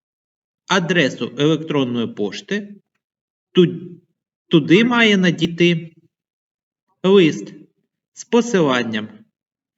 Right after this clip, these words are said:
за яким необхідно перейти, щоб підтвердити, що саме ви реєстрували обліковий запит.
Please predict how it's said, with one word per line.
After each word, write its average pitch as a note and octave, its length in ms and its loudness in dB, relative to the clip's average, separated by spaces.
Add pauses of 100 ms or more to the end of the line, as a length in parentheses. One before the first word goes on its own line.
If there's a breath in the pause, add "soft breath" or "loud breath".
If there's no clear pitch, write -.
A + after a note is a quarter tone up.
(260)
за C3 180 2
яким E3 380 2
необхідно E3+ 680 0
перейти, C3+ 540 0
щоб A#2+ 280 -10
підтвердити, F3 1120 -4
що - 200 -2
саме A3+ 340 0
ви A#2 400 -2
реєстрували B2 720 -2
обліковий C#3 840 -2 (100)
запит. G#2 380 -10